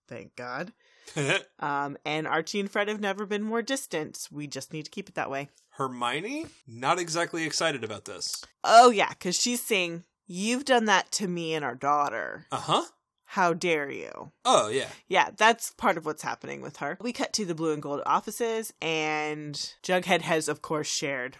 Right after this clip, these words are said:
Speaker 1: what's going on <laughs> to Betty. Uh, Jughead says there's no way that this is legit, and Betty's like, "Yeah, but it is a legit threat, um, but it's definitely not from the real Black Hood." And I love this reference.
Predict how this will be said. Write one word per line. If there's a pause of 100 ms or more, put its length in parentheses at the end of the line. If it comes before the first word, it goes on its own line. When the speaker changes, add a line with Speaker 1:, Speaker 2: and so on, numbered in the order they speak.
Speaker 1:
what's
going
on
<laughs>
to
Betty.
Uh, (100)
Jughead
says
there's
no
way
that
this
is
legit,
and
Betty's
like,
"Yeah,
but
it
is
a
legit
threat,
um,
but
it's
definitely
not
from
the
real
Black
Hood." (640)
And
I
love
this
reference.